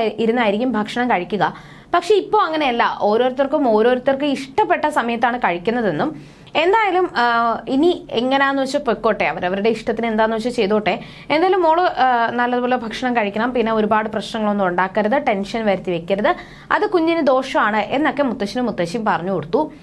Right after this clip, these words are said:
നവ്യ സ്വാദിഷ്ടത്തോടു കൂടി, സ്വാദോടു കൂടി ഭക്ഷണങ്ങൾ ന-, ഭക്ഷണം നല്ലതുപോലെ കഴിക്കുന്നുണ്ട്. മുത്തശ്ശനും മുത്തശ്ശി അം-, ആ, അമ്പലത്തിൽ പോവാണ്. അപ്പോ ഈ ഒരു, ആ, വീട്ടിൽ നടന്ന സംഭവങ്ങൾ നേരെ അനാമിക തൻ്റെ അമ്മയെ വിളിച്ചു പറഞ്ഞു.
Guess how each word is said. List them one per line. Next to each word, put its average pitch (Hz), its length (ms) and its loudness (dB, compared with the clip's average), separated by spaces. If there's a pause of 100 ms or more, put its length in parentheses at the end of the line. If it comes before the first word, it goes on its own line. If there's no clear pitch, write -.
(300)
നവ്യ 269 260 0
സ്വാദിഷ്ടത്തോടു 254 680 0
കൂടി, 220 320 0
സ്വാദോടു 247 460 0
കൂടി 262 180 0
ഭക്ഷണങ്ങൾ 233 540 -2
ന-, 196 260 -2
ഭക്ഷണം 190 400 -4
നല്ലതുപോലെ 214 440 2
കഴിക്കുന്നുണ്ട്. 190 600 -2 (420)
മുത്തശ്ശനും 370 380 2
മുത്തശ്ശി 311 360 0
അം-, 240 280 0
ആ, 214 340 2
അമ്പലത്തിൽ 240 360 -2
പോവാണ്. 214 540 2 (1040)
അപ്പോ 285 180 2
ഈ 311 180 4
ഒരു, 370 440 4
ആ, 226 100 2
വീട്ടിൽ 247 320 -2
നടന്ന 262 300 0
സംഭവങ്ങൾ 254 520 0
നേരെ 226 420 2
അനാമിക 208 420 0
തൻ്റെ 220 200 0
അമ്മയെ 202 280 0
വിളിച്ചു 175 240 -2
പറഞ്ഞു. 147 220 -2